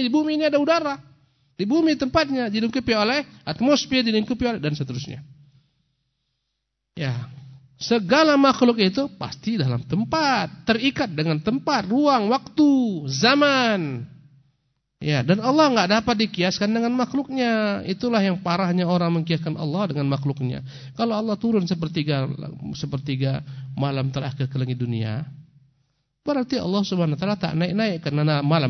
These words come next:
itu berbeda-beda. Sini malam, sini siang, sini siang, sini malam. Ini dia mengkiaskan Allah dengan makhluk.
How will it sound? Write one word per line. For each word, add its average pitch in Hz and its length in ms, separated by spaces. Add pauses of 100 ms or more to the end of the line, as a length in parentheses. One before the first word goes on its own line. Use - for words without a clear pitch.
itu 160 80
berbeda-beda. 190 640
Sini 185 240
malam, 208 240
sini 226 240
siang, 220 240
sini 208 240
siang, 233 240
sini 226 160
malam. 247 240 (720)
Ini 302 240
dia 311 160
mengkiaskan 262 480
Allah 294 240
dengan 311 320 (1200)
makhluk. 349 480